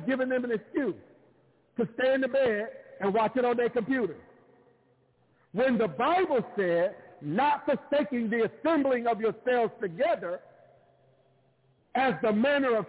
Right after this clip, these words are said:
some is, but so much the more as you see that day approaching." What day? The day of judgment. Man, does it not,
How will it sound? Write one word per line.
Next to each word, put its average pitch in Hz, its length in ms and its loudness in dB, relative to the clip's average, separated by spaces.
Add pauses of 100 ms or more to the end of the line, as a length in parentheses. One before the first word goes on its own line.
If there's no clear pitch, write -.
(160)
some 330 280 2
is, 185 320 0 (1800)
but 247 260 0 (220)
so 320 240 2
much 302 160 2 (160)
the 247 80 2
more 254 600 2 (280)
as 247 240 2
you 226 140 0 (180)
see 330 160 4
that 240 280 0
day 247 180 2
approaching." 233 540 0 (280)
What 370 320 0
day? 294 240 2 (1040)
The 339 180 2
day 381 200 2
of 359 140 0
judgment. 381 500 0 (1400)
Man, 349 260 2
does 330 140 0
it 370 160 0
not, 262 260 0